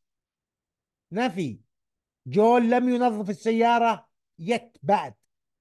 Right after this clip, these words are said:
The speaker wanted or expected John،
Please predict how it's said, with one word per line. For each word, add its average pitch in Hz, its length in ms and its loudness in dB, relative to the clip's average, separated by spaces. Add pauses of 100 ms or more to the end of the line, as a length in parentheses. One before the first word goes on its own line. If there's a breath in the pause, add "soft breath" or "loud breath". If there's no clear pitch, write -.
(160)
The 196 40 -2
speaker 220 560 0
wanted 220 600 2
or 202 160 -2
expected 185 680 -6
John، 202 520 -2